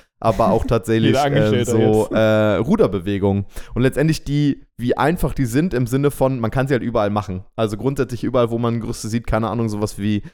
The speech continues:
Speaker 1: wie Inverted Rows, ähm, die, glaub ich, einen unfassbar großen, großen Mehrwert, glaub ich, haben.
Speaker 2: Ja.
Speaker 1: Wie wir alle wissen, natürlich für die Körperhaltung.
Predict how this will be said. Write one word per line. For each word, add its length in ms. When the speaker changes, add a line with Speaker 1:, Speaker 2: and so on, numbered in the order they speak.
Speaker 1:
wie 320
Inverted 640
Rows, 640
ähm, 460
die, 160
glaub 240
ich, 100
einen 120
unfassbar 680
großen, 580
großen 280
Mehrwert, 300
glaub 160
ich, 100
haben. 200
Speaker 2:
Ja. 60
Speaker 1:
Wie 100
wir 80
alle 200
wissen, 180
natürlich 260
für 80
die 80
Körperhaltung. 560